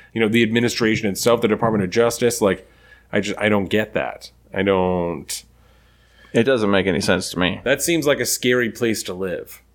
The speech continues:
Speaker 1: you know, like, like, I mean, like, like, in yourself. That's a scary mindset to live in,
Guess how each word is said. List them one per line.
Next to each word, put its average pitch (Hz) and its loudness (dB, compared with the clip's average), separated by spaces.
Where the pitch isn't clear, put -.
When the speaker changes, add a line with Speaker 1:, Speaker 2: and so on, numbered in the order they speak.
Speaker 1:
you 90 -6
know, 85 -2
like, 92 -2
like, 104 -2
I 101 2
mean, 101 0
like, 92 -2
like, 104 -4
in 107 2
yourself. 95 0
That's 95 -2
a 92 -2
scary 104 0
mindset 98 -2
to 98 -12
live 98 2
in, 76 -4